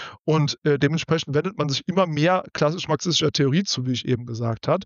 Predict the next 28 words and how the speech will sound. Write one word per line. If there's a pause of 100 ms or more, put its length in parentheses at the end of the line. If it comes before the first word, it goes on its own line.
(380)
um
sie
auch
als
Angriff
gegen
die
Gesellschaft
verwenden
zu
können. (560)
Das
Wichtigste,
was
sie
eben
daraus
mitgenommen
haben,
ist, (600)
die
Gesellschaft (100)
ist
in
ihrem
Kern
sozusagen
verrottet.